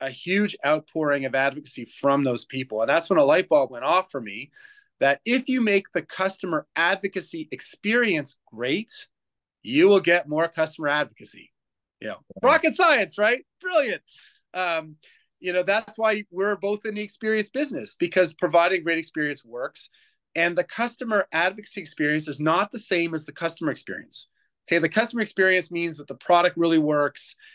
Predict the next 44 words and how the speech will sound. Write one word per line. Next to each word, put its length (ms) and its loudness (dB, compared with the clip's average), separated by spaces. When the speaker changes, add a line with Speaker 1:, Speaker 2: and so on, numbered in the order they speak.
Speaker 1:
It's 180 -2
got 180 6
Speaker 2:
Mm. 60 4
Speaker 1:
surprise 500 2
and 80 -12
delight 420 -4
in 140 -8
it. 320 -6
It, 240 -8
it, 240 -2
you 120 -2
know, 340 0
um, 500 -4
the 100 -6
service 520 2
experience 580 0
is 140 -14
great. 640 0
You 140 -10
know, 200 -2
the, 160 -6
that 220 0
when 140 -10
people 260 0
use 340 0
your 200 -2
product, 420 2
it 120 -8
does 340 2
what 160 -8
you 40 -14
expect 440 -4
it 80 -12
to 40 -16
do 260 -6
and 220 -2
a 60 0
little 220 -2
more, 440 -10
right? 240 0
That's 240 2
the 80 -12
customer 420 -4
experience. 420 -6